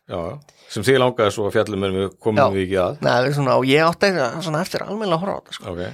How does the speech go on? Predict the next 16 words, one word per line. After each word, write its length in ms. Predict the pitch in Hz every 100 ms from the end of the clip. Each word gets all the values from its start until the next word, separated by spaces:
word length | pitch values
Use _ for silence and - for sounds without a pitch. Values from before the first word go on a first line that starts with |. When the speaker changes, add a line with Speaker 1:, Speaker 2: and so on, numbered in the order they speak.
| -
Speaker 2:
Herru, 260 | - 117 -
Jeopardy 560 | - 165 - 160 147
Masters, 600 | 147 147 151 147 - - -
þetta 240 | 127 131
er 60 | 135
nú 60 | 127
mjög 240 | 135 123
amerísk, 320 | 120 113 - 101
Speaker 1:
Já. 120 | 90 82
Speaker 2:
amerísk, 400 | 123 110 - -
sko, 160 | -
þetta 260 | 95 - -
er 60 | 73
nú 120 | 67 71
Speaker 1:
Who 160 | 110 110
is? 240 | 104 85